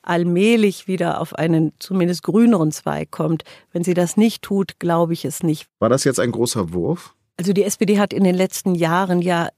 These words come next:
Speaker 1: hier und da und dort geschraubt, ähm, an der Agenda zwanzig zehn.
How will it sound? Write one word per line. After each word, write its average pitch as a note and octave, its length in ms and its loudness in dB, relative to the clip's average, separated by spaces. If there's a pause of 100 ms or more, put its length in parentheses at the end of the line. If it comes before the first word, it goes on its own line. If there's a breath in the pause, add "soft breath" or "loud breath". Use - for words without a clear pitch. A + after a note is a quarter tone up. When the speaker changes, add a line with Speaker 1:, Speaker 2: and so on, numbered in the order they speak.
(140)
Speaker 1:
hier G3+ 520 0
und F3+ 240 -2
da F3 180 2
und F#3 260 0
dort F#3+ 260 2
geschraubt, - 640 0 (220)
ähm, D#3+ 400 -2
an F3 180 -4
der E3+ 140 -4
Agenda D#3 400 -2
zwanzig D3+ 460 -6
zehn. G3+ 380 -2